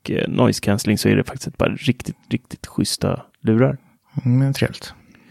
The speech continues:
Speaker 1: Ja, så att, eh, då fick man, eh, testa det i alla fall. Men AirPods Pro är ju fortfarande nackdelen. Det,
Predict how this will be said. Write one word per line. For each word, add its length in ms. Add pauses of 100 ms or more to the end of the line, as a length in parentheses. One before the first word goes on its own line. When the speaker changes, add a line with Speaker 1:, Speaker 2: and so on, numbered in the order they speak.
(420)
Speaker 1:
Ja, 360 (720)
så 160
att, 160
eh, 200
då 140
fick 220
man, 240
eh, 200
testa 300
det 80
i 40
alla 120
fall. 200 (440)
Men 640 (180)
AirPods 320
Pro 300
är 40
ju 100
fortfarande 640 (300)
nackdelen. 800 (880)
Det, 140